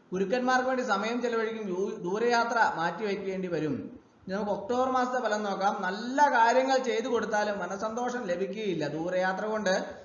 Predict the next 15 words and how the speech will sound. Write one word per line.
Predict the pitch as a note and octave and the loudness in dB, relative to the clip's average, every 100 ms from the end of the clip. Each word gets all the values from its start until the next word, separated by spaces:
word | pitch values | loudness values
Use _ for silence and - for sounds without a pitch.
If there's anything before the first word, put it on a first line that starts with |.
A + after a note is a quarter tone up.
| - - | -20 -8
ഗുണമുണ്ടാകും. | E3 A3 B3+ B3 B3 B3 B3 | -4 0 4 6 8 6 0
സ്ത്രീകൾ | G#3+ A3+ C#4 | -4 0 2
നിമിത്തം | C#4+ C#4 C#4 B3 | 2 2 2 2
ആനങ്ങാനും | A3 A#3+ B3 C4+ | 0 0 0 0
വരാനിടയുണ്ട്. | C4+ B3+ B3 A#3 A#3 G#3+ G#3+ G3+ | 2 2 0 -4 -4 0 0 2
സാമ്പത്തികമായി | F3 F#3 G3+ A3+ A3+ A3+ | -4 -2 -2 0 0 0
അൽ-, | G3+ F#3 - - | 0 -2 -8 -8
സ്വല്പം | F#3 F#3+ F#3+ A#3 F#3+ | -6 -4 -4 -4 -4
അനുകൂല | F3+ F#3+ A3+ | -4 -4 -4
സമയമാണ്. | G#3+ F#3+ G3 F#3+ E3 F#3 A#3 - - - | -4 -4 -4 -4 -2 -2 -4 -12 -12 0
So | C4+ | 2
ജനങ്ങളിൽ | C4 A#3+ C4+ D4 D4 D4 | 4 2 2 2 2 2
നിന്ന് | C#4 B3 - | 0 0 0
സഹകരണം | F#3 E3+ A3+ C4 C4 G#3+ | -4 -2 -2 -2 -2 -4
പ്രതീക്ഷിക്കേണ്ട. | E3+ G3+ G#3 G#3+ F#3+ D#3+ D#3 | -4 -4 -4 -8 -6 -6 -2